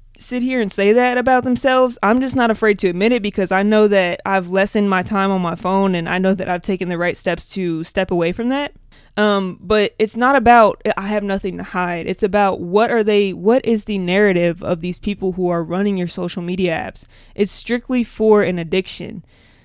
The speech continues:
So social media addiction,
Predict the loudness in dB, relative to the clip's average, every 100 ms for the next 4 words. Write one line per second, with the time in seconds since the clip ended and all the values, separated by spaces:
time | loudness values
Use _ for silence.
0 | _ -2 2 2 2 0 -4 -16 -4 -2
1 | 0 -2 -2 0 0 0 0 -2 -4 -6
2 | -10 -12